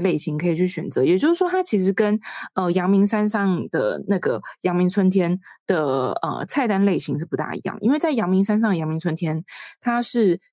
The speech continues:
基本上全部都是无菜单，然后全部都是套餐，你没有办法，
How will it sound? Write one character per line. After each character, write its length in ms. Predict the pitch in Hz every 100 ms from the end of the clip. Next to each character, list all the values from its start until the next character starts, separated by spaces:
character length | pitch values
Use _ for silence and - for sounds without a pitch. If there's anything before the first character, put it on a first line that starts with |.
| -
基 180 | 269 294
本 180 | 180
上 420 | 131 196 165 - -
全 320 | - 196 180
部 240 | 254 240 196
都 180 | 190
是 120 | 190 180
无 160 | 139
菜 220 | - 170
单， 260 | 104 104 -
然 140 | - 208
后 120 | 247
全 260 | - 180 165
部 160 | 233
都 160 | 190 180
是 60 | 170
套 260 | - 160
餐， 220 | - 147
你 80 | 151
没 60 | 165
有 80 | 175
办 140 | 165
法， 220 | 151 90